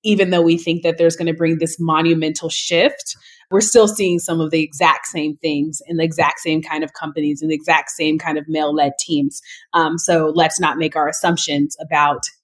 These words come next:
how the industry is changing. And so, um, so that I'm very, very proud of, for sure.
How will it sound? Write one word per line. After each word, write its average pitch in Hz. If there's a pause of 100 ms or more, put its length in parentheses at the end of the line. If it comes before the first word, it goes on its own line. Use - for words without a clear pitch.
how 151
the 151
industry 147
is -
changing. 143 (440)
And 156
so, 151
um, 151
so 190
that 180
I'm 180
very, 156
very 160
proud 147
of, 143 (180)
for 165
sure. 160